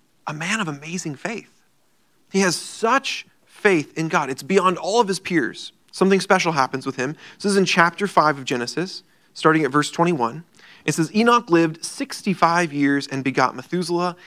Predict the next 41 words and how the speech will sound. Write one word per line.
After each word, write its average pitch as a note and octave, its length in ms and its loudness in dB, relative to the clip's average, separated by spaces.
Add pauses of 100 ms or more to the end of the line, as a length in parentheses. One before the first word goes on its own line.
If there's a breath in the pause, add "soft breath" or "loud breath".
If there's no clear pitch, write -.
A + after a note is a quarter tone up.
(220 loud breath)
After G#3+ 320 2
he G3 40 -2
begot F3 240 2
Methuselah, D3+ 600 0 (100)
Enoch D#3+ 320 4
walked D3+ 240 -4
with D#3+ 220 0
God C3 360 4 (260 loud breath)
three B3+ 280 2
hundred C3 280 -2
years C3 280 -4
and B2+ 80 -16
had A#2 180 -14
sons G#3+ 440 2
and G#2+ 160 -8
daughters. F3 540 4 (180 soft breath)
So - 160 -6
all B3 360 6
the F3 80 -8
days F3+ 180 6
of D3 100 -2
Enoch D3 300 2
were A#2+ 100 -4
three A3+ 260 -4
hundred F3+ 280 -2
and C3+ 100 -10
sixty-five C3+ 560 -2
years, A#2 320 -2 (480 loud breath)
and A#2+ 240 -4 (120)
Enoch A3 460 0
walked E3+ 280 0
with F3 120 -10
God, A#2 460 0
and A#2 160 -8
he D#3+ 560 -4 (220)
was B2 560 0 (200)
not, - 420 -8 (580)
for A3+ 120 2
God C3 240 -4
took - 220 -12
him." - 160 -20